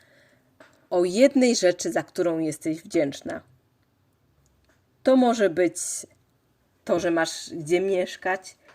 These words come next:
że masz co się ubrać. Może możesz być wdzięczna za słońce, za dobrą pogodę, za pracę, którą masz. Możesz za przyjaciółkę, z którą byłaś dzisiaj na kawie.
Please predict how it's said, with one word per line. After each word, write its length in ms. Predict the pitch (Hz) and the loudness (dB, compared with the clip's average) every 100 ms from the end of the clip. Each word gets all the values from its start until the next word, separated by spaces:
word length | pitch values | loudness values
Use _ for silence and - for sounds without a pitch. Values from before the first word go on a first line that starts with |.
| _ | _
że 120 | - | -2
masz 220 | 165 170 - | 0 0 -2
co 140 | 254 | -6
się 220 | - 247 | -4 -4
ubrać. 680 | - 202 196 190 208 - - _ _ _ _ _ | -2 0 2 2 -2 -8 -20 _ _ _ _ _
Może 760 | 165 175 175 185 180 180 170 151 | -8 -4 -2 0 2 2 0 -4
możesz 280 | 175 185 202 | -4 -4 -4
być 180 | 233 214 | -4 -2
wdzięczna 460 | 226 233 - 220 | 0 0 2 0
za 120 | 220 | 2
słońce, 680 | 208 - 170 170 165 180 165 | 0 0 -2 -2 -4 -4 -4
za 180 | 165 180 | -4 -4
dobrą 360 | 175 196 254 262 | -2 -2 -2 -2
pogodę, 800 | - 185 180 170 165 165 180 165 - - - - | -2 0 0 0 0 0 -2 -8 -20 -20 -20 -6
za 200 | 170 233 | 2 2
pracę, 460 | - 190 180 - 185 | 6 4 4 0 -4
którą 320 | - 175 170 | -2 -2 -2
masz. 580 | 170 165 170 170 - - _ _ _ | -4 -4 -4 -6 -12 -20 _ _ _
Możesz 420 | - 170 175 190 196 | -10 -6 -4 -4 -2
za 160 | 233 | -2
przyjaciółkę, 880 | - - 226 226 240 202 196 196 208 | -2 -2 -2 0 -4 2 8 8 8
z 120 | - | 0
którą 360 | - - 196 196 | -8 2 4 6
byłaś 300 | 190 196 196 | 8 8 8
dzisiaj 340 | - - 196 | -2 -2 0
na 140 | 190 190 | 0 -2
kawie. 500 | 190 175 185 185 | 0 0 2 0